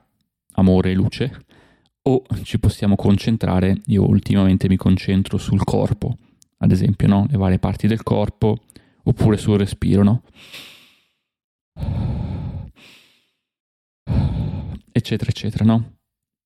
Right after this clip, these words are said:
Inspirare, espirare. Ecco,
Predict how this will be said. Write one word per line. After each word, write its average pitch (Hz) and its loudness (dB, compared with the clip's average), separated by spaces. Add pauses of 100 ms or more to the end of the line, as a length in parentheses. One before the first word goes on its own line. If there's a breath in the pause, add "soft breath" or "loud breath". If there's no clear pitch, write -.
(220)
Inspirare, 107 -2 (100)
espirare. 107 -4 (1300)
Ecco, - -6